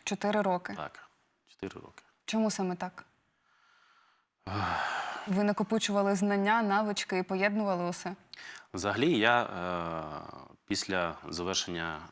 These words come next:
Speaker 2: е, навчання в вузі, я почав працювати викладачем кафедри. От. І, е, спеціально фізичної підготовки в юридичному вузі. І мені стало цікаво, м, саме цей напрям,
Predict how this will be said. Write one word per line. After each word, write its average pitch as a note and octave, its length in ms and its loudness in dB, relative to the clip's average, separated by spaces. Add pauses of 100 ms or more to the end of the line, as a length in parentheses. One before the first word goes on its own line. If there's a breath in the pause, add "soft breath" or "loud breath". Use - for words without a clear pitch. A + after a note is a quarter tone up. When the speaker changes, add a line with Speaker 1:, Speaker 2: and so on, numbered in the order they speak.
(120)
Speaker 2:
е, D2+ 260 -4
навчання E2+ 520 -4
в D2+ 60 -6
вузі, F#2+ 440 -2
я F#2 100 0
почав - 320 -4
працювати F2 460 -6
викладачем E2 640 -4 (540 soft breath)
кафедри. - 480 -4 (520 soft breath)
От. D#2 480 -4
І, F2+ 540 0 (140)
е, C#2 600 -8
спеціально F#2 420 -2
фізичної F2 440 -6
підготовки - 600 -8 (440 loud breath)
в - 40 -8
юридичному F#2 460 -2
вузі. D2+ 300 -8 (560 loud breath)
І F#2+ 60 -4
мені C3 260 2
стало A#2 340 4
цікаво, A2 640 2 (320)
м, E2 320 -4
саме F2 460 0 (140)
цей F2+ 280 0
напрям, G#2 520 -2